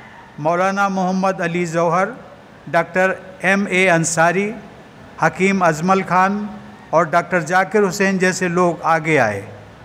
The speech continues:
और जामिया मिलिया इस्लामिया की स्थापना की। जामिया शिक्षा और पुनर्जागरण का माध्यम बना। यह धर्म,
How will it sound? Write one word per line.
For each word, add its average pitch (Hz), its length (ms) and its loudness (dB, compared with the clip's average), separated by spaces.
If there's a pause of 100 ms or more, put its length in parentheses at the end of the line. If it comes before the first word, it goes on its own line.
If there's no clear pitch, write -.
(320)
और 170 260 2
जामिया 170 480 0
मिलिया 180 340 0
इस्लामिया 165 580 0
की 151 200 -4
स्थापना 139 500 0
की। 104 260 -12 (760)
जामिया 185 720 2 (460)
शिक्षा 180 440 2
और 190 100 4
पुनर्जागरण 180 840 2
का 180 160 0
माध्यम 165 460 2
बना। 107 380 0 (640)
यह 170 200 2
धर्म, 196 520 0